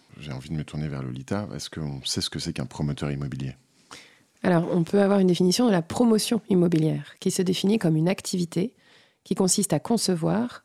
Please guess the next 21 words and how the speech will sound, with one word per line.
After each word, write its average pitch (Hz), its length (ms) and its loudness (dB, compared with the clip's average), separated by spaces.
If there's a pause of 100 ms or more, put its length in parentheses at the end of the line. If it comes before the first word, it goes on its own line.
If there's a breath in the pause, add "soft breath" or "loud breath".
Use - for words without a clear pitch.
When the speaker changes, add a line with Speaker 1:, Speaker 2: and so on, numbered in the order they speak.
(120)
Speaker 2:
organiser 180 760 2
et 151 120 0
réaliser 175 760 2
la 170 100 0
construction 190 540 -2
d'immeubles 180 420 2
de 160 100 2
logement 165 420 0
destinés 185 340 0
à 170 40 2
être 160 200 -4
vendus 165 460 0
en 190 100 2
copropriété 185 800 -4 (520 soft breath)
à 214 80 0
des 208 120 4
souscripteurs 202 600 -2
qui - 140 -6
financent - 720 -2 (220)
l'opération. 151 500 -6 (800)
Speaker 1:
Alors, 76 220 -4